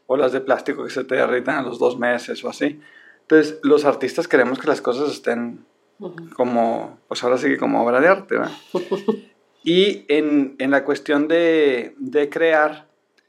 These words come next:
Speaker 1: también queremos que, que a la primera salgan las cosas perfectas.
Speaker 2: Ujú.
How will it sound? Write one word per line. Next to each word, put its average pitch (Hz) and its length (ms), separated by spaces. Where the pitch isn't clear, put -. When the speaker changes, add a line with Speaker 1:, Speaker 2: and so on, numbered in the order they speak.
Speaker 1:
también 143 400
queremos 143 400
que, 135 340
que 143 80
a 147 40
la 143 140
primera 165 640
salgan 139 380
las 127 120
cosas 131 480
perfectas. 131 640
Speaker 2:
Ujú. 147 200